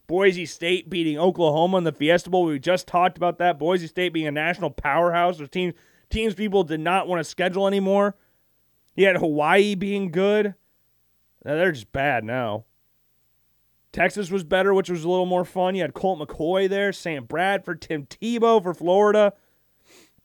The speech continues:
What other one? Stanford had, uh, Toby Gerhart at running back. Andrew Luck. Then you had Cincinnati with Tony Pike, Marty Gilliard. Pitt had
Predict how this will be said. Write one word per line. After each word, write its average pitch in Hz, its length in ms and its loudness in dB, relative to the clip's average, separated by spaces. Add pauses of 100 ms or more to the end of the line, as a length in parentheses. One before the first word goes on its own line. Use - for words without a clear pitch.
(1600)
What 151 120 -4
other 165 140 2
one? 135 120 -4
Stanford 196 540 -2
had, 160 400 -4
uh, 139 220 -4 (260)
Toby 185 360 -8
Gerhart 202 760 -2 (640)
at 180 160 0
running 202 320 2
back. 202 460 2 (1300)
Andrew 170 480 -4
Luck. 208 460 0
Then 185 220 -2
you 208 80 0
had 180 160 0
Cincinnati 202 400 -2
with 165 100 -2
Tony 196 300 -4
Pike, 185 340 -2
Marty 175 280 -4
Gilliard. 170 580 0
Pitt 208 240 4
had 131 180 -10